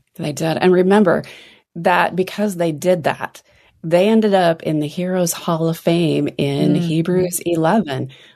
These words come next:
Speaker 1: By faith, the walls of Jericho fell after the army had marched around them for seven days. By faith, the prostitute Rahab, because she welcomed the spies, was not killed with those who were disobedient.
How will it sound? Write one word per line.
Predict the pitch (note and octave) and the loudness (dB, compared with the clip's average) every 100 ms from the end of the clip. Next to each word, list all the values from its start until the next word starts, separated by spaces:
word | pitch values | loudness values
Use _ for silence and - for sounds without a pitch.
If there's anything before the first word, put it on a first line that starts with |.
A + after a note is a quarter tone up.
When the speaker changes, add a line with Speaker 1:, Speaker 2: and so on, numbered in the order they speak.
| - | -2
Speaker 1:
By | D#3+ | -2
faith, | E3 - A#3+ B3 F3 G#2 - - _ _ | -2 -6 -2 0 0 -4 -14 -20 _ _
the | F3+ | 0
walls | E3+ D#3+ E3 F#3+ G#3 | 2 2 2 2 2
of | A#3 | 2
Jericho | F#3 E3+ E3 E3 D#3+ | 2 0 0 -2 -6
fell | - - F3 C#3+ C3 - - - - | -6 -2 0 0 -2 -8 -16 -20 -6
after | - E3 E3+ | -4 -2 -2
the | D#3+ - | -4 -4
army | D#3+ E3+ F3+ | -2 0 0
had | F3+ | 0
marched | D3+ D3 D#3 - E3+ | 0 2 0 -2 -2
around | D#3 D3 D3 | 2 2 2
them | D3+ | 0
for | C#3 | -2
seven | D3 D3 C#3 D3 | -4 -2 -2 0
days. | C#3 C3+ C3 C3 - - _ | 0 0 -2 -6 -14 -20 _
By | D#3 D#3+ | -2 -2
faith, | D#3+ - A#3+ A3+ D3 D#3 - - _ | -4 -4 2 2 2 -2 -10 -20 _
the | - | -8
prostitute | C#3 G3 G3 G3+ F#3+ F3+ D#3+ | -4 0 2 2 -2 -2 -2
Rahab, | D3+ D#3 F#3+ F#3+ D3+ C3 C3+ C#3 _ - | -2 0 2 2 -2 -2 -4 -6 _ -6
because | E3 G#3+ A3 | 0 2 2
she | - | 0
welcomed | F#3 F3 C#4+ B3+ E3 | 0 0 0 2 0
the | C#3+ | 0
spies, | - C#3+ C#3 C#3 G3 - - _ - | -2 -2 -2 -2 -4 -6 -12 _ -4
was | F#3+ | 2
not | G#3 G#3 - | 2 2 -2
killed | A#3 A3+ E3 | 0 2 2
with | E3 E3 | 0 0
those | D#3 D#3+ - | -2 -2 -2
who | F3+ | -2
were | D3+ | -2
disobedient. | C3+ D3 D3 C3+ C#3+ - - - - | -2 -4 -4 -4 -4 -4 -4 -8 -12